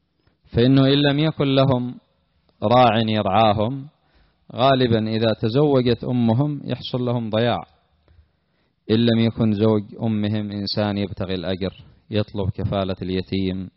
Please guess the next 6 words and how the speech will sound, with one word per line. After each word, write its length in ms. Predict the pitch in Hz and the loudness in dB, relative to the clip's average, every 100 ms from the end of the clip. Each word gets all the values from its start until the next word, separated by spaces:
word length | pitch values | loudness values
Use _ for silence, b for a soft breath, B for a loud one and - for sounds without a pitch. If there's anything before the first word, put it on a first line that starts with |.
| _ - | _ -6
يتقي 440 | 101 - 101 - | -6 -6 -10 -4
الله، 400 | 95 92 98 95 - _ _ _ _ _ _ _ _ _ _ _ _ _ _ _ _ _ _ _ _ _ _ | -4 0 0 0 -6 _ _ _ _ _ _ _ _ _ _ _ _ _ _ _ _ _ _ _ _ _ _
فربما 600 | 113 127 147 135 139 139 | -2 0 2 6 6 6
حصل 400 | - 156 151 139 | 2 -4 0 0
لهم 220 | 135 120 | 0 0
ضياع. 360 | 107 107 107 | 0 2 2